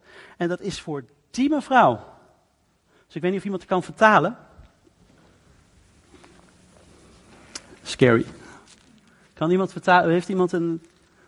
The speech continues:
which country you come, you're from? Iran. Gubi. Gubi?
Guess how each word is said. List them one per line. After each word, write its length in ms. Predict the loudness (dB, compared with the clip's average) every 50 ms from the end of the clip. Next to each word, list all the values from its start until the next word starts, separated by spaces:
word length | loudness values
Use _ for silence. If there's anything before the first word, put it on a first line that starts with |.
| _ _ _ _
which 200 | -8 -8 -6 -4
country 280 | -6 -6 -4 -4 -2
you 120 | -2 -2 -2
come, 240 | -4 -6 -6 -6 -6
you're 160 | -6 -8 -6
from? 240 | -4 -4 -4 -4 -6 -8 _ _ _ _ _ _ _ _ _ _ _ _ _ _ _ _ _ _ _ _ -20 -20 _ _ _ _ _ _ -20 -20 -20 -20 _ _ _ _ _ -20 -20 -20 -20 -20 -20 -20 -20 -20 -20 -20 -20 -20 -20 -20 -20 -20 -20 -20 -20 -20 -20 -20 -20 -20 -20 -20 -20 -20 -20 -20 -20 -20 -20 -20 -20 -20 -20 -20 -20 -20 -20 -20 -20 _ _ _ _ _ -20 -20 -20 -20 -20 -20 -20 -20 _ _ _
Iran. 340 | 4 6 6 6 4 2 -2 -8 -16 -20 -20 -20 -20 -12 4
Gubi. 340 | 6 8 8 8 6 2 0 -6 -14 -20 -20 -20 -20 -20 -20 -20 -20 -20 -20 -20 -20 -20 _ _ _ _ _ _ _ _ _ _ -20 -20 -20 -20 -20 -20 -20 _ -2
Gubi? 340 | 0 2 4 6 4 4 2